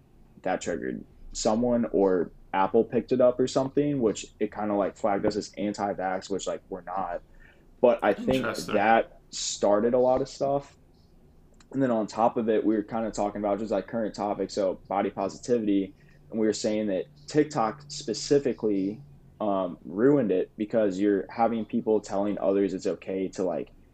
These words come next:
Speaker 1: not be in shape for themselves or, like, taking care of their bodies. And I bet that triggered some people too. So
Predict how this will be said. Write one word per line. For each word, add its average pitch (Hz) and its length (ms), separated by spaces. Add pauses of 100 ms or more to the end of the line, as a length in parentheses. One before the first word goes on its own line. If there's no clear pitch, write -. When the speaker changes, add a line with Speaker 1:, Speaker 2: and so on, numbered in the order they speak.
(440)
Speaker 1:
not 101 340
be 98 120
in 87 100
shape 95 380
for 95 100
themselves 90 540
or, 92 100
like, 78 160
taking 95 280
care 101 160
of 95 40
their 90 100
bodies. 87 460
And 87 180
I 87 120
bet 90 260
that 117 240
triggered 123 400
some 117 160
people 107 320
too. 135 320
So 101 260